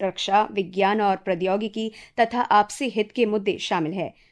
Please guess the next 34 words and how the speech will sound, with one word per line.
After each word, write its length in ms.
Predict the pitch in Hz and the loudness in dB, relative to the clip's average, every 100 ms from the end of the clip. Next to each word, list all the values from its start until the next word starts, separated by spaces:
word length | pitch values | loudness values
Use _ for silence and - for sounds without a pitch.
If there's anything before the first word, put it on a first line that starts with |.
| _ | _
श्री 280 | - 302 311 | -2 2 4
मिस्री 360 | 285 262 320 415 | 2 2 2 2
क्षेत्रीय 520 | - 220 226 247 277 | 2 0 0 0 2
और 300 | 220 214 208 | 6 6 4
तथा 340 | 208 214 226 | 0 -2 -2
वैश्विक 460 | 220 202 196 233 226 | 0 0 0 -4 -2
घटनाओं 420 | 202 196 196 202 | -2 -4 -4 -2
पर 180 | 233 214 | 0 0
भी 260 | 220 233 - - - | 0 -6 -8 -12 0
अधिकारियों 500 | 247 233 240 233 285 | 2 4 2 2 0
के 120 | 277 | -2
साथ 280 | 240 233 233 | 0 2 2
चर्चा 460 | 247 240 214 - 170 | 0 -2 -4 -4 -4
करेंगे। 400 | 175 170 180 165 _ - 226 | -2 -2 -2 -4 _ -8 0
विदेश 300 | 233 233 226 | 4 4 2
मंत्रालय 400 | 208 208 196 214 | 0 2 2 2
ने 100 | 202 | -2
कहा 380 | 196 185 202 | -2 0 0
कि 140 | 214 220 | 0 -2
उनकी 320 | 196 185 190 | -2 -2 -2
ये 60 | 180 | -2
यात्रा 500 | 175 196 220 214 220 - - 214 | 0 -2 0 0 0 -6 -12 -8
भारत 420 | 202 233 311 320 | 0 2 2 2
और 100 | 311 | 0
अमेरिका 440 | 214 202 202 233 | 0 0 0 0
के 200 | 233 254 | 0 -2
द्विपक्षीय 460 | 208 180 185 - 220 | -4 -6 -6 -4 -4
संबंधों 580 | 220 175 180 180 208 226 | 0 -2 -2 -2 -2 -2
के 200 | 226 226 | -2 -2
संपूर्ण 600 | - 208 202 247 262 202 | 0 -2 0 2 2 0
परिदृश्य 580 | 190 185 175 196 - | -2 -2 -2 -2 -4
की 180 | 214 226 | -4 -4
समीक्षा 440 | 220 202 170 - 170 | -2 -2 -4 -6 -6
करने 340 | 202 226 | -2 -2